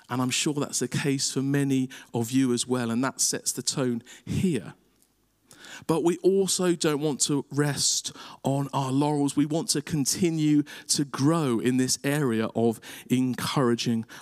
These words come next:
one another. Murray Harris, who I'm told is a New Testament scholar, says encouragement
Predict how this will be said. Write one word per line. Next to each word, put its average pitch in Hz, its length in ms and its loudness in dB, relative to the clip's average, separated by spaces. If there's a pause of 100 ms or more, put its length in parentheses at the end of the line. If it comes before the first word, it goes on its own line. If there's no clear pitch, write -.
one 120 240 0
another. 110 460 -2 (520)
Murray 156 300 2
Harris, 156 480 -2
who 160 200 2
I'm 135 160 0
told 143 320 2
is 120 160 0
a 127 80 2
New 131 220 2
Testament 131 500 -2
scholar, 160 500 -2 (240)
says 131 440 2
encouragement 156 960 0